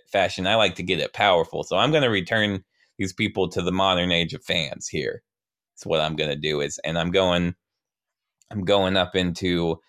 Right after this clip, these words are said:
uh, their, uh, I don't know what you call it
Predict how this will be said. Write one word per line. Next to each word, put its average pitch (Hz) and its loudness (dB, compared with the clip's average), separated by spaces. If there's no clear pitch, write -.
uh, 73 4
their, 76 2
uh, 69 0
I 110 2
don't 110 4
know 101 6
what 95 2
you 80 -4
call 95 2
it 82 0